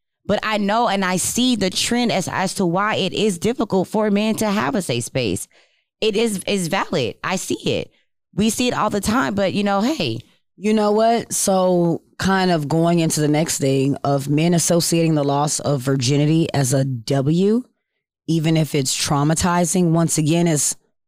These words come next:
Speaker 2: going back to they homeboys, because there is a different communication type of deal.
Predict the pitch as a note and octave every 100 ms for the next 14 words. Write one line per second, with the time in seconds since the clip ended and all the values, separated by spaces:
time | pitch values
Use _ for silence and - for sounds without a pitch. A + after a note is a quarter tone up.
0 | _ E3+ E3+ E3+ E3+ - F3+ F3 F3 A3
1 | C4 D#3+ D3+ - - - - - - F3
2 | G3+ F#3+ F3 E3+ - - F#3+ G3 - G#3+
3 | A#3+ A#3 - - E3+ D#3+ F3+ F#3+ G3 E3+
4 | - - F3+ F3 F3+ - F3 E3+ D#3 D3
5 | C3 C3 - D#3 C#3 C3 - C#3+ A#2+ B2+